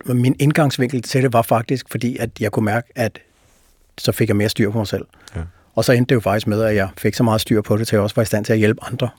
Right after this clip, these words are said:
Speaker 1: på en anden måde.
Speaker 2: Mm.
Speaker 1: Så det bedste, jeg har gjort i mit liv med uddannelse og udvikling og sådan noget, det er faktisk at uddanne mig som psykoterapeut.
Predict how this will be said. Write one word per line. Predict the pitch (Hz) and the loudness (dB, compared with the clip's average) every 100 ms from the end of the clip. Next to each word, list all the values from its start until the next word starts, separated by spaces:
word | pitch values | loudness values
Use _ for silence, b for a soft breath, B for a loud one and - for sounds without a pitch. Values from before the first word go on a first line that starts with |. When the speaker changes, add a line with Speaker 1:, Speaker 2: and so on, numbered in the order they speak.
| _ | _
Speaker 1:
på | 120 | 2
en | 110 | 2
anden | 98 113 | 2 2
måde. | 98 107 _ - | 0 -2 _ -4
Speaker 2:
Mm. | 101 92 | -2 0
Speaker 1:
Så | 87 | 0
det | 92 | 0
bedste, | - 131 - | 2 2 4
jeg | 135 | 0
har | 123 | 0
gjort | - 135 135 | 0 0 0
i | 127 | 0
mit | 139 139 | 0 0
liv | 117 127 _ - | -4 -6 _ -20
med | - 117 | -6 -4
uddannelse | 117 127 - 127 123 - 139 | 0 0 0 -2 -2 -2 -2
og | 110 117 | -2 0
udvikling | 123 135 127 120 | 0 0 0 -4
og | 107 | -2
sådan | |
noget, | 107 104 | -2 -2
det | 123 | 0
er | |
faktisk | 117 110 - | 2 0 0
at | |
uddanne | 110 113 113 | -2 0 -2
mig | 110 | -2
som | 107 | -4
psykoterapeut. | - 107 117 101 98 | -4 -4 -4 -4 -6